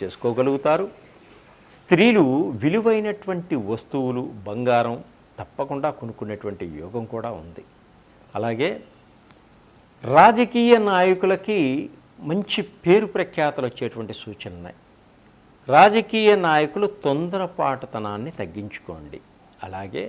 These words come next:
ఆచితూచి మాట్లాడండి, మీకంటూ ఒక గొప్ప స్థానం ఏర్పడుతుంది. అలాగే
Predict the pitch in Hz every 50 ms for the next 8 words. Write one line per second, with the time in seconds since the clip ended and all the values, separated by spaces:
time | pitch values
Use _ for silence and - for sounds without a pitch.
0 | - - _ _ _ _ _ _ _ _ - - 127 156 185 185 185 - 220 220
1 | 208 208 - 147 139 135 139 - 175 160 147 131 117 110 113 - - 127 120 110
2 | 110 107 104 104 104 104 - - - _ _ _ _ _ _ - 117 120 131 139
3 | 139 135 131 143 147 - 180 151 127 123 - - - - - - 127 92 90 104
4 | - - - 139 - - _ - 101 98 113 139 147 135 104 92 - - - 87
5 | 87 - - 92 87 87 - - _ _ _ _ _ _ _ _ _ _ _ _
6 | _ _ _ _ _ _ _ - 120 131 131 127 120 107 127